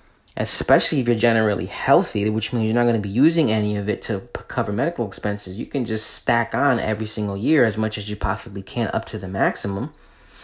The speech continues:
And then at sixty-five or seventy, you have a card or an account with a few hundred thousand dollars in there.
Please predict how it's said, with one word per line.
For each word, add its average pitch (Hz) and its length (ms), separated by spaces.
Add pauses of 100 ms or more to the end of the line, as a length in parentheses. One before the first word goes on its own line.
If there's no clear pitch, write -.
(400)
And 113 140
then 117 160
at 110 120
sixty-five 120 600
or 107 60
seventy, 127 580 (400)
you 139 120
have 127 140
a 104 60
card 147 460
or 113 100
an 107 80
account 139 460
with 113 180
a 107 60
few 127 240
hundred 117 200
thousand 110 300
dollars 107 320
in 98 100
there. 69 260